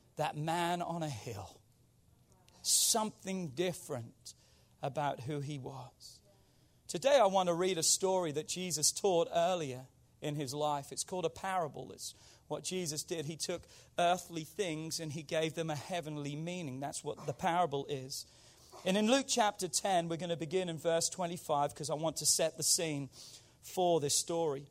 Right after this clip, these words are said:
And it says, "And behold, a certain lawyer stood up and tested Jesus, saying, 'Teacher, what shall I do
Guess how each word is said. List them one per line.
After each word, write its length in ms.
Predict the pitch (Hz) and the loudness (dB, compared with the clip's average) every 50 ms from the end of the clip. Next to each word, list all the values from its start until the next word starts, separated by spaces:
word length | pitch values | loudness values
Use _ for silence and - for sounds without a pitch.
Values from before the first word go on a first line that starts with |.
| _ _ _ - - _ _ _ - | _ _ _ -20 -20 _ _ _ -6
And 100 | 160 180 | 0 4
it 60 | 170 | 6
says, 260 | - - 220 208 190 | 6 6 6 6 4
"And 100 | 214 202 | 2 4
behold, 360 | 185 208 190 233 240 233 226 | 6 6 6 8 8 6 6
a 80 | 196 185 | 6 4
certain 460 | - - - 220 220 220 214 214 196 | 4 6 6 6 6 6 6 2 0
lawyer 400 | 180 185 196 214 220 208 165 156 | 2 4 4 6 6 6 4 4
stood 340 | 151 - - - 196 190 180 | 2 2 2 2 2 4 6
up 200 | 175 165 - - | 6 4 4 2
and 140 | 175 165 - | -2 0 0
tested 500 | - - 208 202 190 - - 160 147 123 | 2 4 6 6 6 4 4 0 -6 -4
Jesus, 420 | - 160 165 151 143 135 147 143 | -2 -2 0 0 0 -2 0 2
saying, 360 | - - - 165 170 160 156 | 2 2 2 2 0 0 0
'Teacher, 560 | - - - 240 240 - - - 156 151 156 - - - - - - - | 0 0 0 0 0 -2 -2 -4 -4 -6 -8 -8 -12 -18 -20 -20 -16 -10
what 380 | - 175 165 220 240 - - - | -4 2 4 4 4 4 4 2
shall 400 | - - - 208 196 196 196 190 | 2 4 4 4 6 6 4 4
I 260 | - 180 180 175 170 | 2 0 -2 -2 -2
do 560 | - - - 208 208 170 135 127 135 156 | -4 -6 -4 -2 0 0 0 -2 -4 -6